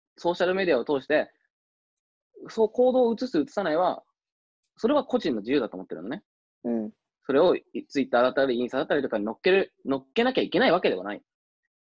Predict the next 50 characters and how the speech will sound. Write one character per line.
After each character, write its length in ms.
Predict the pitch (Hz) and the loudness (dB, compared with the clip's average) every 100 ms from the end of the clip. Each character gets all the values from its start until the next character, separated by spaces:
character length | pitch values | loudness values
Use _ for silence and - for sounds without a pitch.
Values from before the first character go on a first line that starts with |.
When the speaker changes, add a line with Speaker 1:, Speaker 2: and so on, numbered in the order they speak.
| _ - - | _ -20 -2
Speaker 1:
た 80 | 277 | 0
だ、 120 | 220 | 2
自 140 | 165 | 0
分 200 | 226 349 | 0 0
の 80 | 349 | 2
中 180 | 349 339 | 0 2
で 80 | 175 | 0
そ 80 | 202 | 0
れ 80 | |
を 60 | 190 | 0
理 160 | 220 294 | 0 0
解 220 | 370 175 | 2 2
で 120 | 262 | -2
き 100 | - | -4
て 60 | 247 | -6
る 120 | 190 | -4
か 120 | 131 | -4
で 120 | 175 | -4
き 60 | - | -4
て 100 | 160 | -4
な 100 | 208 | -4
い 60 | 208 | -4
か 80 | |
っ 40 | - | -6
て 60 | |
い 20 | _ - | _ -8
う 40 | |
の 60 | 262 | -6
が 80 | 240 | -4
と 120 | 165 | -2
て 80 | 226 | 0
も 80 | 214 | 2
大 140 | 208 | 2
事 80 | 196 | 0
に 20 | |
な 80 | 131 | -6
っ 20 | |
て 80 | - | -8
き 80 | - | -2
て、 260 | 160 113 _ _ _ _ _ _ _ _ _ | 0 0 _ _ _ _ _ _ _ _ _
そ 60 | 185 | -6
れ 100 | 220 | -4
に 80 | 233 | 0
対 120 | 220 | -2
し 40 | |
て 60 | 165 | -2
こ 360 | 151 147 139 _ | 0 2 0 _
う、 20 | _ _ _ _ _ _ | _ _ _ _ _ _
話 400 | - 170 180 185 | -8 -6 -4 0
を 220 | 196 196 | 0 0